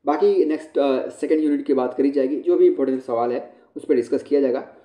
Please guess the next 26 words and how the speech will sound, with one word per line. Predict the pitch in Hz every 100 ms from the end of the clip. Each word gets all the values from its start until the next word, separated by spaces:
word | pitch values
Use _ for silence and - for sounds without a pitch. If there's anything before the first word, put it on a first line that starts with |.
| _ -
So |
हम | 131 135
इस | 135 -
video | 110 107
को | 113
यहीं | 110 104
फिलहाल | - 98 90 - -
ख़त्म | - 139
करते | - -
हैं, | 185 - 165
आशा | 151 123
करते | 113 95 -
हैं | -
आपके | 95 -
लिए | - - -
सहायक | 107 98 -
होगा। | 110 - - _ - - _
So | 135
जय | 175
हिंद, | 175 151
जय | 156
भारत | 147 147
साथियों, | 147 139 156 135
अच्छे | - - 131
से |
पढ़िए, | 139 127 147